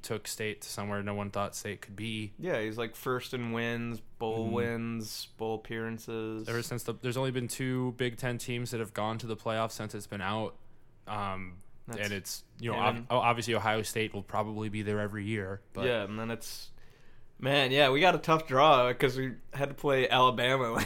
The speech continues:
Speaker 2: <laughs> And it's like,
Speaker 1: Yeah.
Speaker 2: all right, yeah.
Speaker 1: Well, yeah, I mean, you're not gonna beat those teams.
Speaker 2: But
Speaker 1: Like,
Speaker 2: still, like, I
Speaker 1: getting
Speaker 2: mean,
Speaker 1: there
Speaker 2: that's
Speaker 1: is insane.
Speaker 2: Yeah, for
Speaker 1: 'Cause you have
Speaker 2: sure.
Speaker 1: to go through. You,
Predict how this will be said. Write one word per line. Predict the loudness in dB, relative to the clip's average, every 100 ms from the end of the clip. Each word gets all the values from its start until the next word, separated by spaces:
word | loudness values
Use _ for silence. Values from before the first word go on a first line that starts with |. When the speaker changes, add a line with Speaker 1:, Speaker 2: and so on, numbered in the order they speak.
| 4
Speaker 2:
<laughs> | 6
And | 6 6 4 4 2 2 0
it's | 2
like, | 0 0
Speaker 1:
Yeah. | -2
Speaker 2:
all | -4
right, | -6 -8
yeah. | -8 -6 -2
Speaker 1:
Well, | 0
yeah, | 2 0
I | 0 0
mean, | 2 0 -2 -8 -12 -14 -14 -10 2
you're | 4
not | 6
gonna | 4
beat | 4 2
those | 2 0 0
teams. | 0 0 4
Speaker 2:
But | 6
Speaker 1:
Like, | 6
Speaker 2:
still, | 4 8 10 12
like, | 10
I |
Speaker 1:
getting | 8
Speaker 2:
mean, | 8
Speaker 1:
there | 8 8
Speaker 2:
that's | 6 4
Speaker 1:
is | 2 -4 -4
insane. | -4 -2 -2 -2 -4 0
Speaker 2:
Yeah, | 2 2 0
for | 0
Speaker 1:
'Cause | 0 4
you |
have | 4 4
Speaker 2:
sure. |
Speaker 1:
to | 2
go | 0
through. | -2 -2 0 0 2 0 -4 -8
You, | -10